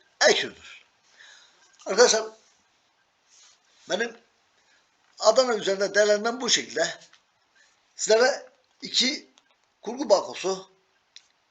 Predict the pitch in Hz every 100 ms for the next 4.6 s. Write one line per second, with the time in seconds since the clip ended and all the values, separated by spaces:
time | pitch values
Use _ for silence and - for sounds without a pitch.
0 | _ - - 240 220 - 208 208 220 -
1 | 240 220 - 139 117 156 - _ _ _
2 | _ _ _ _ _ _ _ _ _ _
3 | _ _ _ - - _ _ 185 247 254
4 | 233 - 233 226 196